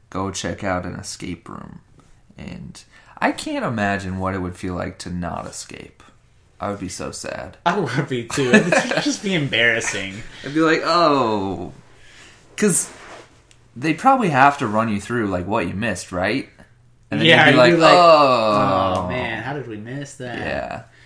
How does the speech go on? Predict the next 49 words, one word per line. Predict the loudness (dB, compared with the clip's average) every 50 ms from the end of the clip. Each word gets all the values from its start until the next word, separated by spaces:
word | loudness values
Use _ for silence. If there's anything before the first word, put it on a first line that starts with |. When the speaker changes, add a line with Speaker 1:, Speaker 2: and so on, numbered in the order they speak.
| -20 -20 -20 _ _ _ -20 _ 0
Speaker 1:
I | 0 0
Speaker 2:
And | 2 2
some | 0 2 4
of | 4
the | 2 4
stuff | 4 2 2 2
is | 0 -4
really | -4 -4 -4 -4 -2 -4 -4 -4
obvious. | -4 -6 -8 -8 -12 -12 -10 -10 -10 -10 -10 -12 -10
It's | -8 -4
Speaker 1:
Right. | -4 -2 -2 -2 -2 0
Speaker 2:
like, | 2
"Oh, | 2 2 2 0
well, | 0 0
there's | -2 -2 -2 -4
a |
clue | -4 0 0 2 2 2
over | 0 -2
there, | -4 -2 -2 -2 -2 -4 -6
obviously." | -8 -8 -10 -12 -14 -14 -12 -12 -12 -10 -10 -8 -4
Speaker 1:
Yeah. | -2 -2 -2 0 -2 -2 -4
Speaker 2:
You | -4 -8 -12 -20 -20 -20 -6 0
Speaker 1:
There | 2 2
was | 2 2
Speaker 2:
just | 6
Speaker 1:
a | 6
lot | 6 6
Speaker 2:
gotta | 6 2
Speaker 1:
of, | 0
Speaker 2:
try | 2 0 0 0
to | 0
piece | -2 -2 -2 -2 0
things | -4 -2 0
together. | 0 2 4 4
Speaker 1:
there | 4
was | 4 6
a |
Speaker 2:
Sometimes | 6 6 6 4
Speaker 1:
lot | 4 0
of | -4
cool | -4 -4 -4 -4 -4
stuff | -4 -2 -2 0 -2 -2 -2 -6
in | -4 -4
this | -4 -6 -6 -6 -6
room | -4 -4 -4 -4
that | -6 -4
we | -4 -4 -4
had | -4 -4 -6 -6
to, | -6 -6 -6